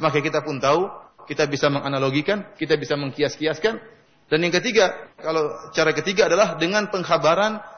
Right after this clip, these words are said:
dari sumber yang terpercaya. Kalau kita terapkan tentang Allah Subhanahu wa taala,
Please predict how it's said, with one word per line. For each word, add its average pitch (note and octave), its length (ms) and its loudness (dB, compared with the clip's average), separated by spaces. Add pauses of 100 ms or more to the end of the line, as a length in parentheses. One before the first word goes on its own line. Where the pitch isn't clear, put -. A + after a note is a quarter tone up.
(140)
dari E3+ 240 2
sumber E3+ 400 0
yang B2+ 80 -6
terpercaya. A#2 640 -6 (240)
Kalau A3 240 2
kita C4+ 160 0
terapkan A#3+ 400 4
tentang F3 240 -2
Allah F3+ 300 0 (260)
Subhanahu C3+ 380 -2
wa A#2 100 -4
taala, A2 400 -4